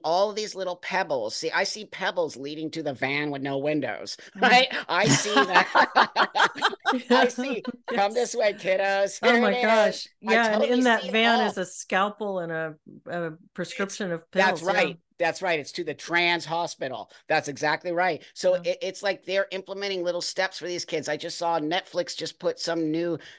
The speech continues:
Speaker 1: t-, c-, cartoon, right, with a trans kid or, like, some non-binary kid. I'm like, "This is indoctrination. This is not okay. Kids should not be seeing that." Why
Speaker 2: Mm-hmm.
Speaker 1: would we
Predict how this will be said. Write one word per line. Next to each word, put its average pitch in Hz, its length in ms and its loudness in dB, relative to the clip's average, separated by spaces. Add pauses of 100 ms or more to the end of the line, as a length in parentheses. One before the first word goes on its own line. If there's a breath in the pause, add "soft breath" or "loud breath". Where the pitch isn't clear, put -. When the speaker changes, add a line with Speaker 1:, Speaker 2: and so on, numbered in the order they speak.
(120 loud breath)
Speaker 1:
t-, - 420 -8
c-, - 60 -12 (100)
cartoon, 170 880 2 (100)
right, 170 400 0 (160 loud breath)
with 185 300 -2
a 202 120 6
trans 220 500 -2
kid 220 560 -2
or, 165 100 -4
like, 180 160 -4
some 196 240 -4
non-binary 202 760 -2
kid. 214 460 -2 (160 loud breath)
I'm 247 140 -4
like, 392 220 -4 (240 loud breath)
"This 254 240 4
is 294 200 -2
indoctrination. 196 1500 2 (240 soft breath)
This - 200 2
is 185 200 -2
not 202 300 2
okay. 226 400 0
Kids 240 320 -2
should 185 240 -4
not 208 200 -2
be 208 120 -10
seeing 240 500 -4
that." 107 320 -4 (180 loud breath)
Why 170 180 4
Speaker 2:
Mm-hmm. 262 80 6
Speaker 1:
would 285 140 -2
we 220 160 -8